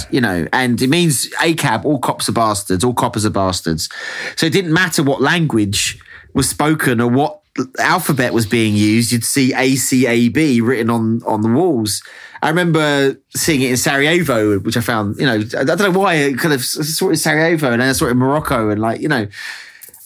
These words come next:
and it, one of the hardest things I found was defining what Ultra was or is, uh, or who they are.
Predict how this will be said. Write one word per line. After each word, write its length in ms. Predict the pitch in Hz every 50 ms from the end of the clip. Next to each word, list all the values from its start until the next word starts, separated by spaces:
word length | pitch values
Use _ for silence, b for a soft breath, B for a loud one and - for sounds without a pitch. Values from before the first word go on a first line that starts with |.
| -
and 280 | 165 180 180 160 - - - - _ _ - -
it, 100 | 151 170
one 240 | 165 147 160 175 175
of 60 | 170
the 60 | 165
hardest 360 | 151 180 202 208 170 165 165
things 140 | - 147 127
I 80 | 135 127
found 260 | - 160 160 156 135
was 120 | 127 120
defining 500 | - 139 - - 175 165 180 170 143 123
what 160 | 117 123 123 -
Ultra 420 | 123 131 131 - - - 127 120
was 540 | 120 147 170 151 120 101 95 98 - - - - - -
or 160 | 127 117 107
is, 420 | 147 143 113 101 85 - - - - _ _ _ _ _ _ 117
uh, 300 | 110 110 110 107 101 113
or 80 | 120
who 180 | 117 160 185 170
they 180 | 139 113 107 104
are. 320 | 98 95 95 98 117